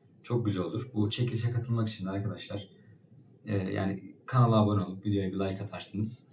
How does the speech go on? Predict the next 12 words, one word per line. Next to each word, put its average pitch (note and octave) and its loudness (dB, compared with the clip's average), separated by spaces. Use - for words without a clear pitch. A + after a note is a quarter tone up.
Altta G#2+ 2
da F#2+ -2
bir G2 -8
tane G2 -2
Instagram G#2 2
adresi F#2 -4
bırakırsanız F#2 -4
benim E2+ -6
size G2+ -12
ulaşabilmem F2 -6
için B2+ -2
yeterlidir. G#2 -6